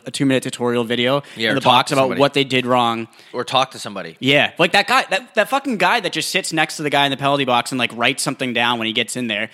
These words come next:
Speaker 1: Give him, like, just,
Speaker 2: What's
Speaker 1: like,
Speaker 2: that guy doing in
Speaker 1: <laughs>
Speaker 2: there?
Speaker 1: Is that guy even allowed to be in there?
Speaker 2: Drawing penises on his clipboard?
Speaker 1: Yeah, like, what is he honestly drawing on his clipboard?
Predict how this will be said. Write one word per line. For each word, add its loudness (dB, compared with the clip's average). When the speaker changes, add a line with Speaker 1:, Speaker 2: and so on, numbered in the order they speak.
Speaker 1:
Give 2
him, -4
like, 2
just, -2
Speaker 2:
What's 2
Speaker 1:
like, 6
Speaker 2:
that 2
guy -6
doing 0
in 4
Speaker 1:
<laughs> 2
Speaker 2:
there? -4
Speaker 1:
Is -2
that 4
guy 4
even 2
allowed 4
to -2
be -2
in -2
there? -2
Speaker 2:
Drawing -8
penises -16
on -10
his -16
clipboard? -4
Speaker 1:
Yeah, 2
like, 0
what 4
is -6
he -4
honestly 2
drawing 0
on -2
his -6
clipboard? -4